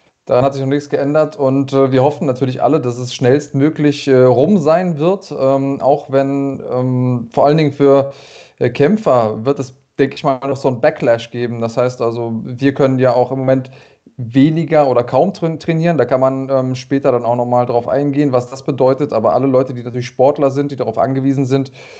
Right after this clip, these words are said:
ähm, auch Kontakt zu anderen zu haben, die wird das ja auch nachhaltig, ähm, beeinträchtigen. Also sag mal so, wenn man jetzt sagt, okay, ab, ähm,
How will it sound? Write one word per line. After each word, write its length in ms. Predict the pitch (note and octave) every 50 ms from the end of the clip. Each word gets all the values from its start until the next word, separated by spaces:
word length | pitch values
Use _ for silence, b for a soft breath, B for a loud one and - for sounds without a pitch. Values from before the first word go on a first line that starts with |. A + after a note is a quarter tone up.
| B B B
ähm, 380 | - B2+ B2 B2 B2 A#2+ A2+ G#2+
auch 180 | A2 A2+ A2+ -
Kontakt 360 | - B2 A#2 C#3+ C#3+ C#3 -
zu 100 | C#3+ A2+
anderen 320 | C3+ E3 F3 E3 D3 C#3+
zu 180 | - C#3+ C3 B2
haben, 320 | B2 A#2+ B2 B2+ D3 D#3+ b b b b b b b _ _ -
die 140 | B2+ B2 A#2+
wird 100 | C#3+ -
das 160 | D3 - -
ja 60 | B2
auch 140 | A#2+ B2+ B2+
nachhaltig, 680 | C3 B2+ C#3 C3 C3 A#2+ A2 A2+ A#2 A2 - - -
ähm, 680 | - A#2 A#2 A2+ A2+ A2+ A2 A2 A2 G#2+ G#2 G2 - - - _ _ _
beeinträchtigen. 760 | - A2+ G2+ B2 B2+ B2+ - A#2+ A2 A2+ - A2+ G#2 A2+ A2
Also 200 | A2 G#2+ G#2+ A2
sag 180 | A2 B2 A#2+
mal 160 | B2+ A#2+ A2+ A2
so, 180 | B2 C3+ C#3
wenn 140 | B2 A#2+ A#2
man 140 | A#2 A#2 A#2
jetzt 160 | A#2+ A#2 -
sagt, 180 | B2 A#2+ A#2+ -
okay, 240 | A2 - C3+ B2+
ab, 200 | B2 - - B B B B B B B B B
ähm, 640 | - B2 B2 A#2+ A#2+ A#2+ A#2 A#2 A#2 A2+ A#2 -